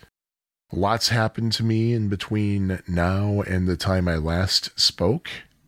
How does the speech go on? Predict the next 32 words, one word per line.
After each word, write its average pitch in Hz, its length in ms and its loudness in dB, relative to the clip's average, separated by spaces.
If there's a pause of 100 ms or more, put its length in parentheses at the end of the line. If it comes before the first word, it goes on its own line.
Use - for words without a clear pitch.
(180)
You'll 80 200 0
hear 92 180 2
about 95 240 2
some 87 240 2
of 87 120 0
it. 127 240 -4 (640)
And 110 60 2
of 98 100 -2
course, 95 300 2
in 95 80 2
that 90 160 2
time, 92 240 2
because 85 260 0
I'm 82 80 2
the 78 80 2
person 82 380 0
that 71 100 -2
I 69 80 -4
am, 98 240 2
I 76 80 -2
got 67 320 -6
a 71 240 -6
bunch 82 240 -2
of 78 80 -4
new 71 120 -6
records. 101 640 -2
Uh, 71 120 -2 (420)
what 202 100 2
I 262 40 2
wanna 277 260 0
do, 87 440 0
I, - 200 -4